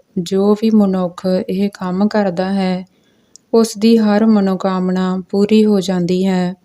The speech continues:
ਉਹ ਕਿਹੜਾ ਕੰਮ ਹੈ ਜਿਸ ਨੂੰ ਕਰਨ ਨਾਲ ਤੁਹਾਡੀ ਹਰ ਇੱਛਾ ਪੂਰੀ ਹੋ ਸਕਦੀ ਹੈ, ਇਹ ਦੱਸਣ ਤੋਂ ਪਹਿਲਾਂ ਤੁਹਾਡੇ ਨਾਲ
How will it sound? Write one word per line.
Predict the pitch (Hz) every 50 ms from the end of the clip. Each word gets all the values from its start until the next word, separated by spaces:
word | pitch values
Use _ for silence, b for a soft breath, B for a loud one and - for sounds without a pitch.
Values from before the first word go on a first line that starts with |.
| _ _ _ _ _ _ _ _ _ _ _ _ _ _ _ _ _ _ _ _ _ _ _ _ _ _ _ _ _ _ _ _ _ _ _ _ _ _ _ _ _ _ _ _ _ _ _ _ _ _ _ _ _ _ _ _ _ _ _ _ _ _ -
ਉਹ | 220 220 220 233 226 233
ਕਿਹੜਾ | 220 202 202 202 226 233 240
ਕੰਮ | 233 233 226 214 214 214
ਹੈ | 208 214 214 208 202 196
ਜਿਸ | 190 175 185 196 190 - -
ਨੂੰ | 202 202 208 208
ਕਰਨ | - 208 190 190 196
ਨਾਲ | 196 196 190 185 185 180
ਤੁਹਾਡੀ | 175 196 190 190 190 190 180 170 185 185 190
ਹਰ | 190 196 185 190 190 196 208 - -
ਇੱਛਾ | 196 180 - - 190 190 190
ਪੂਰੀ | 190 - 196 190 190 202 202 208
ਹੋ | 208 196
ਸਕਦੀ | 190 - 196 185 175 180 170 165 185 190 196
ਹੈ, | 196 190 185 185 185 196 _ _ _ _ _ _ _ _ _ _ _ _ -
ਇਹ | 220 220
ਦੱਸਣ | 185 214 208 202 - - 202 202 208
ਤੋਂ | 208 220 214 208
ਪਹਿਲਾਂ | 208 202 185 185 185 185 190 190 185 185 185
ਤੁਹਾਡੇ | 170 - 196 196 196 196 185 170 185 196 202
ਨਾਲ | 202 196 190 185 180 180 180 180 180